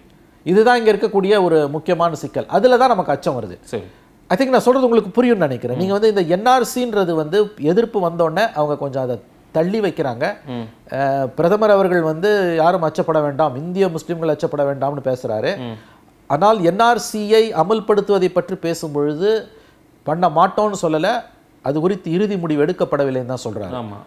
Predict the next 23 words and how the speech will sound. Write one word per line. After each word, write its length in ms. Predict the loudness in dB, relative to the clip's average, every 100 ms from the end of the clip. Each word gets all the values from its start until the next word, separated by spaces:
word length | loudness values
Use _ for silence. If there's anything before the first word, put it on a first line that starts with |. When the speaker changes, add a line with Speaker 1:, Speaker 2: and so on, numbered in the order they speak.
| _ _ -2
Speaker 1:
அடுத்த 300 | 0 2 2
நாள் 200 | 2 2
முரளிதர் 460 | 2 2 4 4 4
ராவ் 240 | 4 2
சொல்றாரு, 580 | 0 2 4 2 0 -2
Speaker 2:
ம். 280 | -12 -8 -2
Speaker 1:
பி 80 |
ஜே 160 | 2 2
பி 160 | 2 0
பொதுச் 360 | 0 -2 -4
செயலாளர், 540 | -4 -2 0 -2 -4 -10 _ _ -12
என் 140 | -2 2
ஆர் 140 | 2
சி 260 | 0 -6 -2
நாடு 260 | 0 0
முழுவதும் 320 | -2 -4 -4
அமல்படுத்தப்படும்ன்றார். 800 | -6 -6 -8 -8 -8 -8 -8 -12 -14 -14
Speaker 2:
ம். 200 | -14 -14 -20 _ _ _ -4
Speaker 1:
இது 340 | 2 4 6
ரெண்டையும் 540 | 2 4 2 2 0
வைத்-, 140 | 0 0
எந்த 340 | 0 2 0 0
பின்புலத்துல 480 | 0 2 2 0